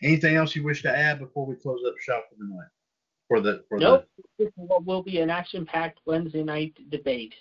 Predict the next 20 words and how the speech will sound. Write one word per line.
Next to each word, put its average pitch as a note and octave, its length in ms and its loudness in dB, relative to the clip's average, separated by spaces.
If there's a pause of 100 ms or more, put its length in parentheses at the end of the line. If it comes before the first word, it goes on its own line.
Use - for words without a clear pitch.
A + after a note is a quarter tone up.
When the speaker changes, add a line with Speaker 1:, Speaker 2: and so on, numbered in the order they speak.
Speaker 2:
so A3+ 260 -4
be C4 160 -4
ready. A3 320 -2 (1120)
Speaker 1:
Absolutely. A2+ 540 6
Of G2 120 -2
course, G#2+ 240 2
as G#2 160 2
we G#2 100 -4
said, A#2 240 4
of A2 140 2
course, A2 240 0
a G2+ 80 -2
lot B2+ 360 2
on B2+ 200 -4
the - 140 -20
plate, A#2+ 280 -2
a - 20 -14
lot B2 200 -2
to - 100 -20
talk A#2+ 180 -2